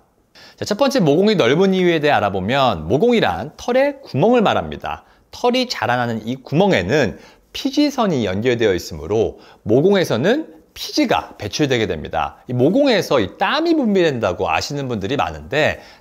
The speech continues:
땀구멍은 이런 피지가 나오는 모공구멍과 다른 구멍입니다.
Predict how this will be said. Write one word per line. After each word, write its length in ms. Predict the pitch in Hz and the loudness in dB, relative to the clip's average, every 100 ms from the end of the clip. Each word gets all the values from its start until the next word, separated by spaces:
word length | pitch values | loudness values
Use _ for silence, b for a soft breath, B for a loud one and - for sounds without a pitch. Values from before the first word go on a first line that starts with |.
| - | -2
땀구멍은 840 | 208 294 285 311 247 135 127 120 | 0 0 -2 0 0 2 0 -2
이런 320 | 95 135 135 | -2 -2 -4
피지가 440 | - - 285 269 262 | -12 -8 -4 -2 0
나오는 460 | 202 165 143 120 | 2 2 0 -4
모공구멍과 1040 | 85 110 160 156 139 101 90 156 247 - _ | -4 -2 -2 -4 -6 -4 0 -2 -2 -10 _
다른 400 | - - 131 196 139 | -12 -4 0 0 0
구멍입니다. 720 | 117 107 85 71 78 78 | -2 -2 -4 -8 -4 -6